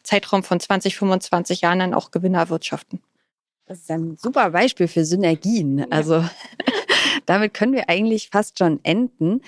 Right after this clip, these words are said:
Speaker 2: Vielen, vielen lieben Dank. Also ich hab, äh, das Gefühl, das wird was ganz Tolles. <laughs> Ähm, und, ähm, dass ihr euch da auch eine richtige Expertise aufbaut.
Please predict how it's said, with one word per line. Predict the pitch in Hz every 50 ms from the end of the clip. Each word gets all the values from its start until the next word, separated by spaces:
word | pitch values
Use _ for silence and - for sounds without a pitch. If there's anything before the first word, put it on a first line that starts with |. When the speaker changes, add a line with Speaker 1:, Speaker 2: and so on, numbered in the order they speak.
| - - - -
Speaker 2:
Vielen, | - 226 277 294
vielen | - 285 254 247
lieben | 220 202 185 165
Dank. | - 135 147 226 349 - -
Also | - 202 185 196 -
ich | - 294 - -
hab, | 262 247 _ - 214
äh, | 214
das | 208 214 -
Gefühl, | 208 196 - 226
das | 220 208 - -
wird | 190 -
was | 175 -
ganz | - 180 170 - -
Tolles. | - - 165 160 214 339 - - - -
<laughs> | 294 285 - - 370 - - 349 403 - - - - - - - - - 359 330 - _ -
Ähm, | 202 202 196 190 180
und, | 110 180 196 185 - -
ähm, | 180 190 185 180 180 180 170 -
dass | 175 185 - -
ihr | 202 196
euch | - 190 -
da | - 156 - 180
auch |
eine | 190 190 175
richtige | 196 190 - 202 180 -
Expertise | - - - - 175 - - 254 233 185 -
aufbaut. | - 160 - - 165 190 262 311 -